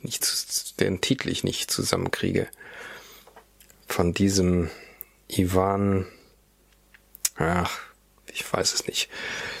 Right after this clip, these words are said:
Ja, Iwan heißen sie alle, gell, denkt man sich, ja. <laughs> Das stimmt natürlich nicht ganz, aber, äh, ist im Grunde nicht so wichtig. Das ist ja auch gar nicht das Thema heute, ja. Das Leben muss man leben. Genau. Trotzdem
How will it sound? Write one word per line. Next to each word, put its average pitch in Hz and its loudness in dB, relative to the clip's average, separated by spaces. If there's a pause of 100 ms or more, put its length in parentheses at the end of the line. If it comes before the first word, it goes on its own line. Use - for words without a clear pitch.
(120)
Ja, 98 6
Iwan 110 6
heißen 120 2
sie 120 6
alle, 101 2
gell, 92 2
denkt 95 2
man 95 4
sich, 87 0
ja. 90 4
<laughs> 113 4
Das - -4
stimmt 123 0
natürlich 110 4
nicht 104 2
ganz, 131 2 (200)
aber, 127 4 (460)
äh, - 4 (240)
ist - 0
im 127 2
Grunde 127 4
nicht 104 0
so 82 0
wichtig. 87 -8
Das 107 2
ist - 0
ja 104 4
auch 90 -2
gar 98 2
nicht 90 -6
das - -6
Thema 85 -2
heute, - -10 (220)
ja. 107 -4 (1120)
Das 87 4
Leben 95 4
muss 95 2
man 120 4
leben. 80 2 (1000)
Genau. - 2 (4000)
Trotzdem 131 4